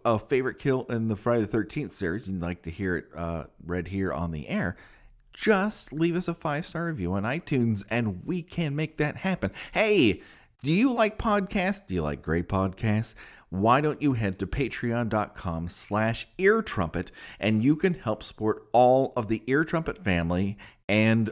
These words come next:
our podcast. Now, we will be offering some special things for Patreons. We haven't exactly determined what those are yet, but they will be coming in a few weeks. We'll probably announce them around anniversary time.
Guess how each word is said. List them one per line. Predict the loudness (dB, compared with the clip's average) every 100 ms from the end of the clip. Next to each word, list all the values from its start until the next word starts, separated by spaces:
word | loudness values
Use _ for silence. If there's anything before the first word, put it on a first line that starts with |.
| 2
our | 2
podcast. | 4 2 2 2 -2 -2 -2 2
Now, | 4
we | 4 4
will | 4
be | 2 2
offering | 0 -2 0 0 -2
some | 0 0 0
special | -4 -4 0 0 -2 0 2 4 2 0 -4 -8
things | -2 2 2 2 0 -6 -14
for | -6 4 6 6 6 4 2 -2 -6
Patreons. | -2 0 0 -2 -4 -10 -14 -16 -20 -20 -18 -8
We | -6
haven't | -4 -4 -4
exactly | -4 -2 -2 -2 -4
determined | -4 -4 -2 -2 -2 -4
what | -8 -8
those | -10 -10 -6
are | -2 -2 -2
yet, | -4 0 0 0 -6 -20 -20 -20 -4
but | -2 2
they | 4
will | 4 4
be | 2
coming | 0 0 0 -4 -6 -6
in | -4 -2 -4
a | -6
few | -4 -2
weeks. | 0 -2 -4 -8
We'll | -10
probably | -2 0 0 -2 -2 -2 -2
announce | -4 -6 -8
them | -6 -4
around | -2 -4 -4
anniversary | -4 -6 -4 -8 -8 -10 -8
time. | -8